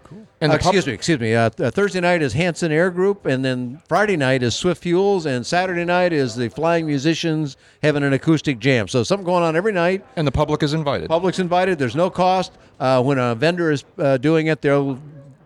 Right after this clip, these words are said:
Speaker 2: offering some, uh, drink tickets, which I'll get to in just a second, and some of the others you'll bring your own or whatever, but, uh, a good time every night, no cost at all.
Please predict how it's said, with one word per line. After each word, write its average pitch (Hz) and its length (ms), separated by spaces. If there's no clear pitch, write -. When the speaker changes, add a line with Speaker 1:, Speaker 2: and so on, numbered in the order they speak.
Speaker 2:
offering 147 380
some, 123 360
uh, 120 300
drink 147 300
tickets, 208 400
which - 100
I'll 104 80
get 110 160
to 127 100
in 110 80
just 131 180
a 135 40
second, 165 340
and 113 140
some 139 140
of 131 60
the 127 100
others 135 300
you'll 120 100
bring 123 220
your 120 160
own 135 140
or 117 80
whatever, 135 320
but, 120 280
uh, 110 200
a 117 60
good 180 160
time 180 240
every 165 140
night, 160 180
no 151 140
cost 139 340
at 127 60
all. 123 260